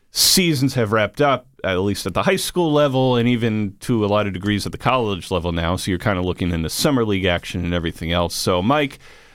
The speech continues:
figure this time around, as we're sitting here chatting, talk about maybe some things that, um, you know, the high school athletes or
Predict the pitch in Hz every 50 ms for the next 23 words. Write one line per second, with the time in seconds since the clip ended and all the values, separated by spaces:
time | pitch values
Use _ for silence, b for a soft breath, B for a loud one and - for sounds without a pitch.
0 | B B B B - 165 180 180 160 - - - - 117 120 175 226 - - -
1 | 214 196 180 165 147 135 131 131 131 127 127 120 117 - - - - 113 104 -
2 | 110 104 98 - - - - 180 - 135 127 123 120 104 - - - 143 127 -
3 | 113 120 113 - b b b b b b b b 117 113 101 101 101 107 110 107
4 | 107 107 113 98 - 117 107 92 123 117 120 120 - - 123 120 120 120 117 -
5 | b b b b b b b b b 92 98 98 101 101 104 104 104 104 98 98
6 | - _ _ - 117 113 113 107 107 117 127 127 - - - 120 113 117 117 117
7 | - 143 127 117 - - 120 110 110 104 107 107 101